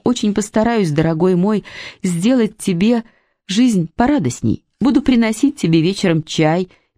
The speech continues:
печь шарлотку. Хочешь? Скажи, хочешь? Он кивал, куда-то мысленно плыл с ней. Она доела чизкейк,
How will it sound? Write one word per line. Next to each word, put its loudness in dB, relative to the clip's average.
печь 0
шарлотку. -2
Хочешь? -4
Скажи, 0
хочешь? -6
Он 0
кивал, 0
куда-то 2
мысленно 2
плыл 0
с -8
ней. 2
Она 2
доела 2
чизкейк, -4